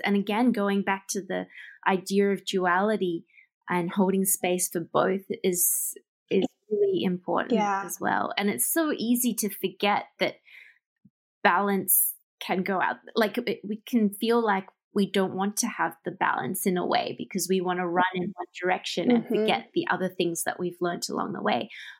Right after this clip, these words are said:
Speaker 1: But I think holding
Speaker 2: <laughs>
Speaker 1: space
Speaker 2: Yeah.
Speaker 1: and having a container for both is, is really, um, it's really powerful work.
Speaker 2: For sure.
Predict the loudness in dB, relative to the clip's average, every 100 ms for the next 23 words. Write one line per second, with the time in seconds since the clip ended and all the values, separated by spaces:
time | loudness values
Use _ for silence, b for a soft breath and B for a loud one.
0 | _ 0 0 0 -10 -20 0 2 2 _
1 | _ 0 4 6 6 4 4 4 4 4
2 | 2 0 -2 -2 -4 -4 -6 -6 -4 -4
3 | -4 -2 -2 -2 0 0 -2 -4 -2 0
4 | -2 B B B _ 2 2 0 -2 2
5 | 2 4 2 2 0 -6 _ -4 -4 -4
6 | -6 -6 -8 -10 _ -12 -12 _ _ _
7 | _ -2 0 2 2 2 0 0 0 0
8 | 0 -6 -6 -2 0 -2 -4 -16 -20 _
9 | _ _ _ _ _ _ _ _ _ -20
10 | -20 _ _ _ _ _ _ _ _ _
11 | 0 2 2 -2 -2 -2